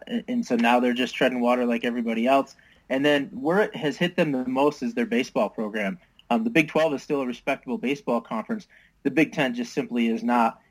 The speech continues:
And, and recruits see that in a Nebraska program that used to be pretty competitive nationally. They're struggling to make the Big Ten tournament every year.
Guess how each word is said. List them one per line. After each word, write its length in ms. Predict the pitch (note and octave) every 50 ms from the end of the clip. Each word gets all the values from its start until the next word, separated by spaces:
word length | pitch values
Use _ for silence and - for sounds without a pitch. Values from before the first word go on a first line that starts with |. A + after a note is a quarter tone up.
| _ -
And, 200 | - B2 A#2+ A2+ -
and 140 | B2+ B2+ B2+
recruits 400 | C3 B2+ - - E3 C#3+ C#3 -
see 240 | - - D#3+ D#3 C#3
that 300 | B2+ A#2 A2+ A2+ - B2+
in 240 | B2 - - A#2+ A#2
a 180 | A#2 A#2 A#2+
Nebraska 420 | A#2 A#2 A2+ C#3 C#3 C3+ - - A#2+
program 380 | - D3 C#3 B2+ C3 B2 A#2+
that 80 | A#2+ F#2
used 240 | A2 B2 C#3 - -
to 60 | C#3
be 180 | B2 B2+ B2+
pretty 240 | A#2+ - D3 C#3 B2+
competitive 500 | A#2 - A#2+ A#2+ C#3 B2+ B2+ B2 A#2 A2
nationally. 600 | A#2 A#2+ B2 C3 B2+ - - B2 A#2+ A#2 A2+ - _ _ _ - - _
They're 120 | C#3+ D#3+ D#3+
struggling 460 | - - D3 C3+ C3+ C3+ C3+ C3+ C3
to 80 | B2+
make 200 | B2 B2+ B2 A#2
the 60 | - A#2+
Big 220 | A#2 B2+ A#2 -
Ten 160 | C3 B2 A2+
tournament 340 | G#2 - B2 A#2 A2+ G2+ G2+
every 200 | G#2+ G2 G2+ F#2+
year. 200 | G2 F#2+ F#2